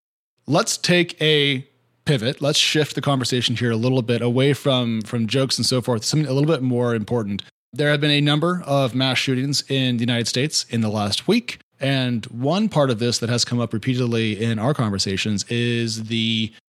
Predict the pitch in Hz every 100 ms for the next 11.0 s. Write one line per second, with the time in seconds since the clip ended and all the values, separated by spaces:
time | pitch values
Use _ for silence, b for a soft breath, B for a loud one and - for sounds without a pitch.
0 | - - 139 139 156 196 226 - 143 120
1 | 147 135 123 120 131 113 110 190 175 190
2 | 185 170 - B - 156 151 139 135 123
3 | - 139 135 123 - 143 139 127 - 135
4 | 127 113 131 123 123 110 123 120 113 110
5 | 107 113 - 110 127 131 120 113 117 117
6 | 113 110 120 117 110 113 107 107 104 226
7 | 208 196 B B - 170 160 170 165 143
8 | 143 135 127 120 - 147 139 - b _
9 | _ 127 147 160 170 - 151 139 139 131
10 | 120 135 131 127 123 - 147 135 123 165